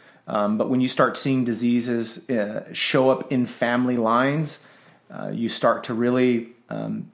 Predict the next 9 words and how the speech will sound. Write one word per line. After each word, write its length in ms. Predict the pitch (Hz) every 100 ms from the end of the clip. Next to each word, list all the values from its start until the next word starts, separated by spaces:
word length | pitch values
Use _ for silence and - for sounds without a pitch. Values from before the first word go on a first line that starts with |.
| _ -
put 160 | 147
the 60 | -
pieces 300 | 127 - 113
together 340 | 113 113 107
of 100 | 107
genetic 640 | 95 107 107 113 - - -
predisposition. 840 | 127 117 - 110 110 117 165 160 - _ _ _ _ _ _ - - - - - -
Um, 460 | 135 120 117 113 - _ _ -
and, 340 | 135 123 123